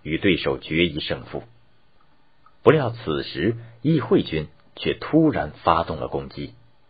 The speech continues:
王军仓促组织反击，正拼杀时，一队骑兵挥刀杀入，他们高喊着：“天兵杀过来了！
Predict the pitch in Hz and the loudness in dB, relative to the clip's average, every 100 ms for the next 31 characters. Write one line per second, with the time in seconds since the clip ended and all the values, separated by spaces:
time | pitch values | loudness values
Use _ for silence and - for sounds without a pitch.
0 | - _ _ - - - - _ _ - | -20 _ _ -20 -20 -20 -20 _ _ -20
1 | - - - - - 78 90 87 90 90 | -20 -20 -20 -2 6 6 6 0 -2 -2
2 | - 120 123 - 98 69 73 65 76 - | 0 0 0 -2 -4 -2 -6 -6 -6 -4
3 | 69 58 73 65 - - - - - - | -4 -6 -12 -14 -16 -20 -20 -20 -20 -2
4 | - 123 - 165 - 151 - 71 - - | 2 2 2 -2 -2 -4 -6 -10 -12 -20
5 | - - 80 80 - 80 90 104 110 - | -8 -4 0 -2 -2 -2 0 0 -2 0
6 | 156 160 135 123 80 78 80 - - - | 0 2 -2 -2 -4 -4 -6 -10 -20 -20
7 | _ - - - 78 78 85 85 69 65 | _ -20 -14 -8 0 8 8 8 2 2
8 | 76 - - - - - 139 139 143 143 | 0 -2 -16 -20 -12 2 4 4 2 0
9 | 135 - - - 87 76 78 - | 0 0 0 4 6 6 2 0